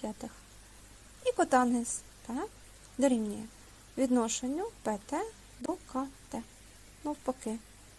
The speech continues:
по, е, відношенню до тангенса. Підставляємо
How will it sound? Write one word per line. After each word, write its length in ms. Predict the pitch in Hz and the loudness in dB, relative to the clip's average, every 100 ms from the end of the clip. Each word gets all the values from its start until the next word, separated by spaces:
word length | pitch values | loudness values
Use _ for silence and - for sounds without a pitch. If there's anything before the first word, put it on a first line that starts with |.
| - - - - - - - - | -20 -20 -20 -20 -20 -20 -20 -12
по, 100 | - | -4
е, 80 | 214 - - - - 233 220 | -4 -4 -14 -20 -16 -12 -8
відношенню 480 | 220 208 262 269 247 | -4 0 0 2 0
до 160 | 220 214 | 0 -4
тангенса. 520 | - 202 202 214 - - - - - - | -6 -8 -8 -10 -12 -14 -18 -16 -16 -4
Підставляємо 680 | 370 - 302 262 220 202 202 | -2 2 4 4 2 0 -6